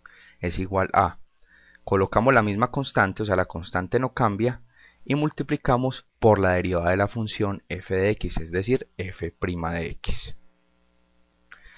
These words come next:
En este ejemplo nos piden encontrar la derivada de la función y igual doce x a la tres.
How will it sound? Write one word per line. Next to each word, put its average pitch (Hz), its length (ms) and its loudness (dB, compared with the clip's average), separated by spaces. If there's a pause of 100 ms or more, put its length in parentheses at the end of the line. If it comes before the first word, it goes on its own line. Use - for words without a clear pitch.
(220)
En 113 140 0
este 151 160 6
ejemplo 139 300 6
nos 127 180 -2
piden 113 180 2
encontrar 98 420 -2
la 110 120 4
derivada 92 320 6
de 107 60 6
la 107 100 4
función 90 580 -6
y 120 300 4
igual 90 400 -2
doce 104 340 0
x 98 260 -4
a 95 60 -4
la 82 120 -2
tres. - 420 0